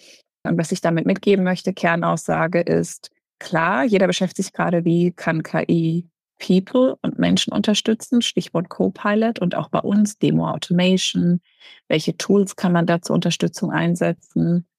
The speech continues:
aber man sollte sich auch Prozesse anschauen und wie K I Prozesse verändert.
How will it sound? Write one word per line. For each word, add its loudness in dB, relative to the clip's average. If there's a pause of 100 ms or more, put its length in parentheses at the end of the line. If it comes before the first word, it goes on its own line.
(180)
aber 0 (300)
man 0
sollte 2
sich 0
auch -4
Prozesse -4
anschauen -2 (280)
und 0
wie 4 (280)
K -2
I 4 (240)
Prozesse -2 (300)
verändert. -4